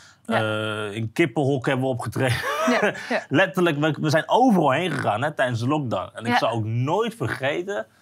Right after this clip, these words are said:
Speaker 2: dat ik in, eh, in de buurt van Spijkenisse was, in een, eh, bepaald centrum. En toen was er een meisje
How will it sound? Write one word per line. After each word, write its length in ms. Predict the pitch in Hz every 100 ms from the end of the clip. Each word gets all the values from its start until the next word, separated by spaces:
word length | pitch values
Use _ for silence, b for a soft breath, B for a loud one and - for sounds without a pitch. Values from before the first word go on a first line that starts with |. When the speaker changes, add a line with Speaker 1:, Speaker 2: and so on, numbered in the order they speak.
| b b b b _
Speaker 2:
dat 160 | - 120
ik 200 | 117 -
in, 320 | 110 104 101
eh, 840 | 98 95 95 - - - - -
in 80 | 104
de 80 | 104
buurt 220 | 143 135
van 120 | 117
Spijkenisse 600 | 101 104 95 107 170 -
was, 280 | 175 196 -
in 120 | 104
een, 180 | 98 90
eh, 140 | 92 92
bepaald 300 | 101 95 85
centrum. 560 | 143 165 165 180 214 _ b _
En 80 | 123
toen 100 | 127
was 140 | 117 120
er 80 |
een 100 | 98 101
meisje 400 | 127 160 -